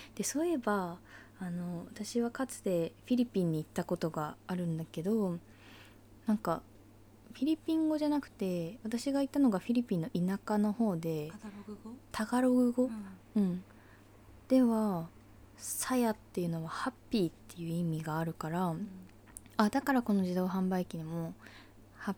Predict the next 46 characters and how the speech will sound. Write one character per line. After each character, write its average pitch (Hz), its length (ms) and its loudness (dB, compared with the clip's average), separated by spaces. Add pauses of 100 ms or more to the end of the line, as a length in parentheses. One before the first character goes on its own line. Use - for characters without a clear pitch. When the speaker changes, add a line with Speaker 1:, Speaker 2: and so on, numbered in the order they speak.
Speaker 1:
ピ 175 120 -2
ー 165 80 0
の 160 120 -2
い 160 60 -2
ろ 170 100 0
ん 170 60 2
な 170 80 0
言 175 240 0
語 160 100 -2
が 156 60 -8
書 - 60 -14
か - 140 -4
れ 170 120 -4 (240)
て 180 80 -4
る 156 100 -2
の 156 100 -4
か 170 120 -4
な 190 120 2
っ 202 40 -2
て - 220 -10
思 170 140 -2
っ - 20 -8
た 170 120 -6
し、 170 360 -2 (520)
実 214 60 4
際 254 260 6
に 262 80 10
フ 285 120 2
ィ 269 40 4
リ 262 80 0
ピ - 160 0
ン 170 160 2
に 156 220 -2 (120)
行 - 60 -18
っ - 40 -20
た 196 100 0
時 190 240 -2
も、 170 400 0 (520)
な 190 80 0
ん 175 40 -4
か - 80 -8
現 208 240 6
地 - 100 0
の 180 80 4
人 180 240 -2
が、 165 380 -2